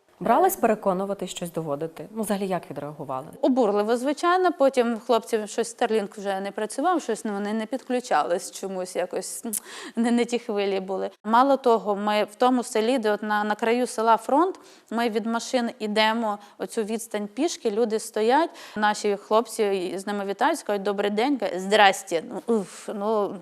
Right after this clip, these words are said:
Speaker 2: тут перетрусило. Слідуючий йде, е, каже: «Слава Україні». «Я не буду этого говорить».
Speaker 1: Це вбиває мотивацію військовослужбовців?
Speaker 2: Ні, я б не сказала, що це вбиває мотивацію. Ні, не вбиває, це просто дуже обурює.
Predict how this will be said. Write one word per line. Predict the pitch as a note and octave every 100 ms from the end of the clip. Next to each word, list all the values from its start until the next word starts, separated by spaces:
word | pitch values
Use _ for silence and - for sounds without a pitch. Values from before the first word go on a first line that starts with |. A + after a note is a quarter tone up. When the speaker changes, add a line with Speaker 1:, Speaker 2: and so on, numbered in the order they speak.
| -
Speaker 2:
тут | - G#3 -
перетрусило. | G#3 G3+ G3+ G3+ G3 F#3 F#3 -
Слідуючий | - - A3+ A3 - A3
йде, | G3+ B3 C4+ - -
е, | - G3 G3
каже: | G#3 G#3+ G3+ G#3
«Слава | G#3 A3+ G#3+
Україні». | G#3+ A3+ B3 C4 C4 G3+ -
«Я | C4 C4
не | C4+
буду | G#3 F3+ E3
этого | - E3 - F3 F3+
говорить». | F#2 F#2 - - - - _ _ -
Speaker 1:
Це | -
вбиває | F3 F#3 G3 C#4+ E4
мотивацію | A#3+ F3 E3+ D#3+ - D#3 D3+
військовослужбовців? | D#3 - E3 D#3+ - D#3+ D3+ D3 - D3+ -
Speaker 2:
Ні, | C4+ G#3+
я | G3+ B3+
б |
не | B3
сказала, | B3 A3+ G3+ G3+ D3+
що | -
це | F3 F3+
вбиває | F#3 F#3 F#3
мотивацію. | F#3+ F#3+ A#3+ C#4+ C#4+ C4 G#3
Ні, | G#3
не | G#3
вбиває, | G#3+ A3+ D4 F#4
це | -
просто | A#3+ C4 C4+ A3+
дуже | A3+ A#3
обурює. | - A#3 G#3 C#4 A3 E3